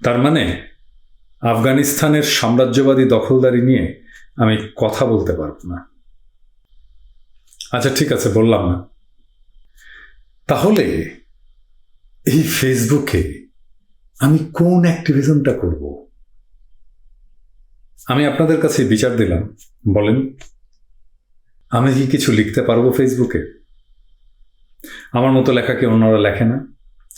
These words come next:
তাহলে সব আঘাত কেন আমার উপরে? আমি এই জন্যই Facebook ছেড়ে দিতে চেয়েছিলাম, কারণ আমি তো ফুল লতাপাতা নিয়ে পোস্ট দেওয়ার জন্য আসি না Facebook-এ।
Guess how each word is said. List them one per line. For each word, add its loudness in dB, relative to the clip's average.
তাহলে 2
সব 0
আঘাত -2
কেন 2
আমার 2
উপরে? -2
আমি 2
এই 2
জন্যই 2
Facebook 0
ছেড়ে -2
দিতে 0
চেয়েছিলাম, -6
কারণ -2
আমি 0
তো 0
ফুল 2
লতাপাতা 0
নিয়ে 2
পোস্ট -2
দেওয়ার 0
জন্য 2
আসি 0
না 0
Facebook-এ। -8